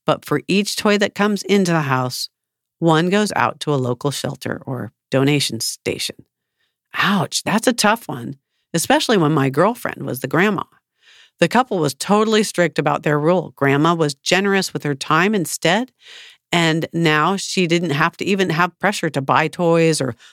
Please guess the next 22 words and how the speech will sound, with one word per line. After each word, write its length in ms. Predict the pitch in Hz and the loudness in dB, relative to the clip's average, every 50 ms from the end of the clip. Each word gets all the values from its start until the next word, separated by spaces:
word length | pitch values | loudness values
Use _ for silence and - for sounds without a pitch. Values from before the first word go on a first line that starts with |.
| - | -2
look 180 | - 185 208 - | 0 0 0 2
for 120 | - 190 | 0 -2
T-shirts 580 | 180 - - 170 185 180 - - 175 175 - - | -2 0 0 0 2 2 2 2 2 0 0 2
while 140 | 156 165 175 | 2 2 2
she 140 | - - | 0 0
was 120 | 156 156 156 | -2 0 0
on 140 | 165 165 165 | 0 0 0
vacation 500 | 160 147 - 147 160 170 160 - - 147 | 0 0 2 2 0 2 0 -4 -4 -2
or 60 | 143 | 0
anything 300 | 143 147 151 - 170 170 | 0 0 0 0 -2 0
like 180 | 175 175 170 - | 0 0 0 0
that, 200 | 202 190 - - | -2 -2 -2 -2
since 180 | - 170 160 | -4 -4 -4
she 220 | - - 190 196 208 | -2 0 2 2 2
knew 320 | 226 254 220 165 165 165 - - - - - _ - | 2 2 4 2 2 0 -2 -6 -20 -20 -20 _ -4
it 100 | - 151 | -2 2
was 180 | 175 185 165 - | 2 2 2 2
her 120 | 196 185 | 0 0
time 560 | - - - - 214 220 214 190 180 175 165 - | 0 -2 -6 -2 2 2 4 4 2 0 -2 -2
and 140 | 147 151 | -4 -2
being 200 | 135 151 147 151 | 0 0 0 0
creative 580 | 147 - - 165 190 233 262 208 170 - 151 139 | -4 -2 0 0 2 2 0 -2 -4 -6 -8 -10